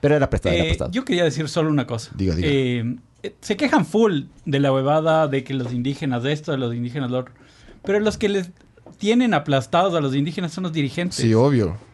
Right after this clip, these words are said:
Speaker 2: Entonces,
Speaker 3: Claro.
Speaker 2: no
Speaker 1: No, no,
Speaker 2: jodan,
Speaker 1: le-,
Speaker 2: son
Speaker 1: le-,
Speaker 2: los
Speaker 1: les usan,
Speaker 2: dirigentes,
Speaker 1: les usan,
Speaker 2: chucha.
Speaker 1: les usan como peones.
Speaker 2: Exacto.
Speaker 1: Eso hacen, ajá. Les usan, ¿saben qué?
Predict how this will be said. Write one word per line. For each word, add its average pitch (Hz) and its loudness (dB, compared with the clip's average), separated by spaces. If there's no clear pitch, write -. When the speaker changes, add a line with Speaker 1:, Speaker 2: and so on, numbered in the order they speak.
Speaker 2:
Entonces, 185 0
Speaker 3:
Claro. 143 -2
Speaker 2:
no 226 4
Speaker 1:
No, 220 -4
no, 233 4
Speaker 2:
jodan, 202 2
Speaker 1:
le-, 185 2
Speaker 2:
son 220 4
Speaker 1:
le-, 220 6
Speaker 2:
los 214 2
Speaker 1:
les 208 4
usan, 269 4
Speaker 2:
dirigentes, 277 2
Speaker 1:
les 180 4
usan, 220 2
Speaker 2:
chucha. 170 4
Speaker 1:
les 170 2
usan 214 0
como 170 2
peones. 120 2
Speaker 2:
Exacto. - -2
Speaker 1:
Eso 233 0
hacen, 139 0
ajá. 143 0
Les 165 2
usan, 226 0
¿saben 208 2
qué? 240 4